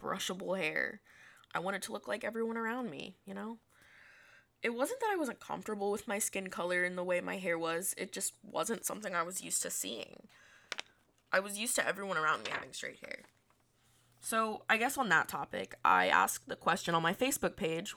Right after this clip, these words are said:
which is Muscles and Melanin, if you'd like to go check it out. Um, and I got some really good responses as to some of the things Black people have faced when it comes to their hair. I actually had one girl tell me that her hair was set on fire at one point. Her name is Sissy,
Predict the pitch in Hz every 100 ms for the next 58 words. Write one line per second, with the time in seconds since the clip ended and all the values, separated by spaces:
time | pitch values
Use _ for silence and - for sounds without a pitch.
0 | 392 403 - 247 214 214 202 196 185 -
1 | 175 165 156 147 151 147 - - - 180
2 | 160 - - 82 - - - - - -
3 | - - - - - - _ - 196 175
4 | 185 190 190 202 196 - 208 208 269 330
5 | 214 220 - 160 202 - 156 - 165 165
6 | - - 180 170 190 185 208 196 165 170
7 | 190 165 170 - 214 180 113 - 76 -
8 | 92 92 - 101 98 90 82 90 76 -
9 | - _ - - - - - 113 - -
10 | 240 214 202 185 190 180 185 185 185 190
11 | 180 185 196 196 220 226 - 202 185 185
12 | 180 196 233 156 160 170 - - - _
13 | _ _ - - - _ - 269 311 294
14 | - 180 - -